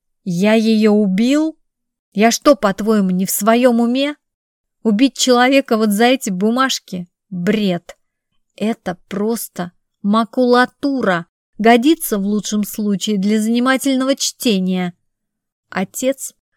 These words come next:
встречался в Италии с человеком, который передал ему. «Да, да»,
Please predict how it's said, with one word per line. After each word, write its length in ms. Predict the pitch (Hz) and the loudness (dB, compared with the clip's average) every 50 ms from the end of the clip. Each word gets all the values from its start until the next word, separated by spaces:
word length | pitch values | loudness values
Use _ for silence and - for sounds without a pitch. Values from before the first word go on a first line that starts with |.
| _ _ _ | _ _ _
встречался 800 | - - - - 220 226 208 - - 262 269 262 - - - 220 | -18 -16 -6 -4 -4 -4 -2 -2 0 0 0 0 -4 -4 -4 -2
в 80 | 202 214 | -4 -4
Италии 440 | - - 240 233 233 233 226 220 | -4 -2 0 0 0 0 -2 -4
с 100 | 196 - | -4 -6
человеком, 840 | - - - 196 196 196 196 202 220 247 254 _ - 196 185 175 170 _ _ _ _ _ _ _ _ - | -8 -6 -6 -4 -4 -4 -4 -4 -4 -4 -6 _ -6 -6 -6 -6 -10 _ _ _ _ _ _ _ _ -6
который 460 | 208 202 - - 247 247 254 247 214 | -6 -4 2 4 4 4 4 2 0
передал 600 | - - 240 214 233 220 208 202 247 254 269 277 | -2 -4 -2 0 0 -2 0 2 2 2 2 2
ему. 440 | 254 247 254 247 247 247 240 - _ _ _ | 0 -2 -2 -2 -4 -4 -6 -8 _ _ _
«Да, 360 | - 180 170 233 233 226 208 180 | -10 -2 2 4 4 4 4 2
да», 420 | 180 180 180 226 220 190 170 165 | -2 0 2 2 2 2 0 -2